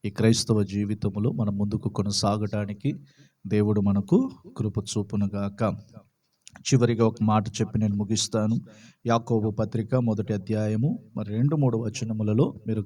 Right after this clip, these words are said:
గమనించినట్లయితే అక్కడ చెప్పబడుతున్నటువంటి మాటలను మీరు పరిశీలించండి. అలనాడు ఇశ్రాయేలీయులు ఏ విధముగా వారు ప్రయాణములలో కొనసాగుతూ వెళ్ళారో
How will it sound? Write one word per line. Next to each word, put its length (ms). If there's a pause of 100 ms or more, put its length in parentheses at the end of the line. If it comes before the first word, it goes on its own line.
గమనించినట్లయితే 1080 (1200)
అక్కడ 220
చెప్పబడుతున్నటువంటి 1300 (960)
మాటలను 480
మీరు 200
పరిశీలించండి. 960 (680)
అలనాడు 400
ఇశ్రాయేలీయులు 880
ఏ 200
విధముగా 680 (1000)
వారు 340 (680)
ప్రయాణములలో 720
కొనసాగుతూ 760
వెళ్ళారో 520